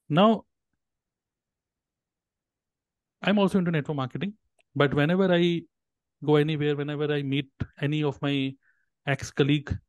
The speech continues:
H C L or other, I mean, some of my friends, they don't consider me network marketer। They consider me as a YouTuber।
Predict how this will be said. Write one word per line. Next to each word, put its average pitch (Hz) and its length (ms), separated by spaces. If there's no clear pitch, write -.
H 147 160
C 147 180
L 139 240
or 127 280
other, 135 240
I 139 80
mean, 131 400
some 127 240
of 135 180
my 139 80
friends, 135 320
they 202 120
don't 240 340
consider 196 420
me 208 160
network 170 280
marketer। 135 440
They 180 120
consider 180 480
me 175 300
as 151 440
a 143 80
YouTuber। 151 420